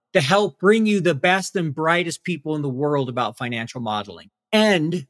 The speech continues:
as a reminder, you can get C P E credit for having listened to this podcast. You'll go to earmark C P E dot com, download the app, and you answer a few simple questions,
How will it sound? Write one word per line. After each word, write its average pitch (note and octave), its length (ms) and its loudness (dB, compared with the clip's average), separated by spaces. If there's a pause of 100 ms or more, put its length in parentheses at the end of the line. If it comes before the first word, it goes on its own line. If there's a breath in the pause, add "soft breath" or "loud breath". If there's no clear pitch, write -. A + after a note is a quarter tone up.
(140)
as F3 180 0
a F3+ 80 4
reminder, F#3 1000 2
you G3+ 140 2
can A3 120 -2
get G#3 140 4
C A3 260 2
P A3 280 4
E G#3+ 60 2
credit D#3+ 340 2
for F3+ 80 -2
having F3+ 340 2
listened F3+ 500 2
to E3 100 -4
this C#3+ 140 -4
podcast. A#2 600 -6
You'll D#3 100 0
go F3 180 4
to C#3+ 220 2
earmark G#3+ 540 2
C G3+ 240 -6
P G3+ 320 -6
E G#3 60 -4
dot G#3 260 0
com, D3+ 400 -2
download F#3+ 480 2
the G3 180 0
app, C#3+ 280 -2 (100)
and E3 160 -4
you E3 80 -6
answer G3 320 -2
a E3 80 0
few A3 180 0
simple G#3 360 0
questions, A2 720 -2